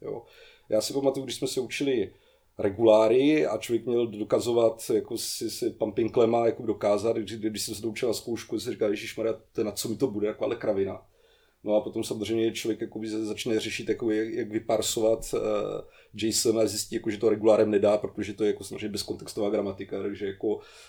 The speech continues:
protože má dobrý uzava-, uzávorkování, takže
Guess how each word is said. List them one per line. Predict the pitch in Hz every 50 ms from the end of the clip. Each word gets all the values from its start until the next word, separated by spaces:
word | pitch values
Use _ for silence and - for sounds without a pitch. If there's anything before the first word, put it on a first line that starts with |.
| - _
protože | - - - 104
má | 104 101
dobrý | 98 95 98 107
uzava-, | 95 90 95 95 98 98 -
uzávorkování, | 120 101 90 95 90 101 101 98 - 98 98 95 95 98 101 104 117 -
takže | 113 110 104 101 104 104 101 98